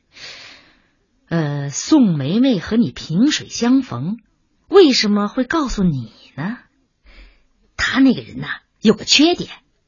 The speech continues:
爱占小便宜。那一天我掏钱请了她，她喝了几口酒，话就愁了。刘志敏再不说二话，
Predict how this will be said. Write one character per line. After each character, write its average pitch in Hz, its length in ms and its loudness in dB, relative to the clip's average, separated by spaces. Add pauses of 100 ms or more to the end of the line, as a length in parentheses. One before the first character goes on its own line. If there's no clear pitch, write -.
爱 202 160 -4
占 160 160 -6
小 - 220 -4
便 - 340 -8
宜。 262 240 0 (720)
那 170 100 -4
一 120 120 -10
天 151 320 -4 (140)
我 156 100 0
掏 240 240 2
钱 262 220 2
请 - 340 0
了 - 140 -4
她， 226 240 -6 (680)
她 240 100 0
喝 214 280 2
了 208 80 4
几 208 120 -2
口 285 220 4
酒， 139 420 -6 (280)
话 - 280 -6
就 143 120 -12
愁 - 200 -8
了。 190 240 -4 (1200)
刘 185 260 6
志 208 160 2
敏 127 420 -2
再 214 300 -2
不 135 160 -10
说 156 180 -4
二 - 260 -6
话， - 340 -10